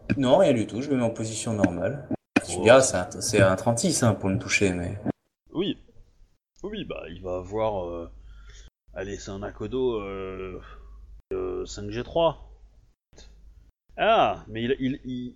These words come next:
Speaker 2: il connaît déjà le premier rang. Euh, c'est ton premier rang de, d'Akodo,
Speaker 1: Ouais.
Speaker 2: c'est quoi ?
Speaker 1: Alors, mon premier rang d'Akodo, ça lui donne une augmentation gratuite.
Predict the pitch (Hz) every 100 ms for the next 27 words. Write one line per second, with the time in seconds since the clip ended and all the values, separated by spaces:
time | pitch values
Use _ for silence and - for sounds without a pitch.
0 | - 120 - _ - 147 160 143 151 180
1 | 175 151 - 143 139 135 139 120 - -
2 | - 110 101 98 101 - 120 104 110 113
3 | 120 120 127 127 113 107 104 123 117 113
4 | - 117 107 - - - - - - -
5 | 107 107 104 - 156 156 143 135 113 107
6 | - 113 127 151 160 147 - 113 107 104
7 | 120 147 143 139 139 127 - - 127 117
8 | 113 - - 160 - -